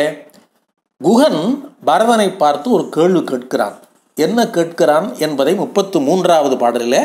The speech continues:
கம்பர் சொல்லுகிறார். "தழுவின புலினர் வேந்தன் தாமரை செங்கணானை எழுவினும் உயர்ந்த தோளாய் எய்தியது என்னை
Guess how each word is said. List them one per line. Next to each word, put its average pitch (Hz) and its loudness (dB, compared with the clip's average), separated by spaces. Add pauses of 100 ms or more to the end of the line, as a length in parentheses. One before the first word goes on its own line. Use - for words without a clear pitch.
(280)
கம்பர் 139 -2
சொல்லுகிறார். 120 0 (1080)
"தழுவின 233 4 (440)
புலினர் 269 4
வேந்தன் 143 0 (920)
தாமரை 233 4 (160)
செங்கணானை 190 2 (920)
எழுவினும் 220 4 (220)
உயர்ந்த 170 0
தோளாய் 151 2 (720)
எய்தியது 262 4 (180)
என்னை 214 2